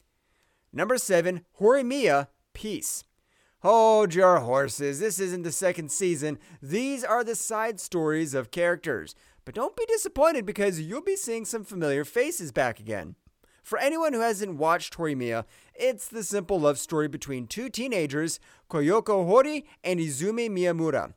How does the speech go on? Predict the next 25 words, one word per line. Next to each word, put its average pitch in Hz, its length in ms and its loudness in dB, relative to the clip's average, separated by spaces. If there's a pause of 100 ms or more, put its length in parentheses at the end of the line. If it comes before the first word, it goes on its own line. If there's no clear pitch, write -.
(420)
At 233 240 0
school, 269 320 0
these 262 240 -4
two 233 280 -2
are 202 220 4
the 196 80 -2
complete 151 720 0
opposite 311 420 4
of 208 140 4
each 185 160 -4
other, 175 340 2 (160)
with 226 260 -6
Koyuko 247 600 4
being 185 280 0
the 135 100 2
bright 349 340 0
and 262 160 -2
cheerful 220 400 0
one, 214 300 2 (200)
and 139 120 -4
Izumi 220 440 -2
being 185 340 0
the 143 100 0
dull 131 340 0
nerd. 123 480 -2